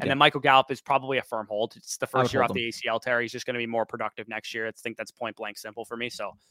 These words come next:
Speaker 1: uh, yeah, so he has a couple, the one last question, he says, "What type of returns would you be looking, uh, for if selling any of those pieces?" We kind of
Speaker 2: We went through
Speaker 1: outlined
Speaker 2: it.
Speaker 1: those
Speaker 2: Yeah.
Speaker 1: for the most part. So, yeah, definitely we can move on to the next team. Carter's team, uh, you guys can see it on the screen here. Josh Allen, Dak Prescott,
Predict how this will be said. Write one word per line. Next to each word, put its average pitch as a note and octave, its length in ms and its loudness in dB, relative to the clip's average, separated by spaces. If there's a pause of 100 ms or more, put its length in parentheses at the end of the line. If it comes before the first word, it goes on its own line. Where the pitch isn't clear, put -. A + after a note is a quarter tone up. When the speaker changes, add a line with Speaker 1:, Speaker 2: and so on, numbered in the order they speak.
(180)
Speaker 1:
uh, C#3+ 80 -2
yeah, C#3 160 6
so D#3+ 160 -2
he D#3 100 4
has F3 120 4
a F3+ 60 0
couple, F3+ 380 4
the C#3+ 100 -2
one E3+ 180 6
last G3 220 8
question, E3 300 4
he C#3+ 40 -2
says, B2+ 160 -8
"What D3 220 2
type E3 200 4
of D3 120 -2
returns C#3 420 -2
would B2+ 140 -6
you C3+ 80 -6
be C3 80 -2
looking, B2+ 400 0 (320)
uh, A#2+ 240 8
for C3 340 2
if B2 100 -2
selling B2+ 360 4
any A#2 140 0
of A2 80 -4
those A2 140 -4
pieces?" A#2+ 300 -4
We A#2+ 80 -8
kind C3 180 4
of A2 60 0
Speaker 2:
We C3 80 0
went G#2+ 180 2
through A#2 60 -2
Speaker 1:
outlined G#2 140 0
Speaker 2:
it. - 20 -4
Speaker 1:
those A2+ 320 -4
Speaker 2:
Yeah. F2+ 140 -2 (100)
Speaker 1:
for E3 100 0
the C#3+ 120 2
most C3 240 4
part. A#2+ 240 4
So, C3 320 4
yeah, C3+ 180 8
definitely D3+ 580 4
we D3+ 140 0
can C#3+ 140 0
move C#3+ 140 0
on C3+ 140 6
to C3+ 100 -10
the C3 100 -4
next C3+ 280 2
team. C3+ 300 -2 (300)
Carter's E3+ 340 8
team, D#3 400 -2
uh, B2+ 240 4
you B2+ 80 -4
guys C3+ 160 2
can C3+ 100 -10
see C#3+ 140 -2
it C#3 40 2
on B2+ 120 0
the B2 60 -6
screen C3 280 -6
here. B2+ 160 -4
Josh C3 320 2
Allen, B2+ 240 0
Dak B2 220 0
Prescott, B2+ 480 2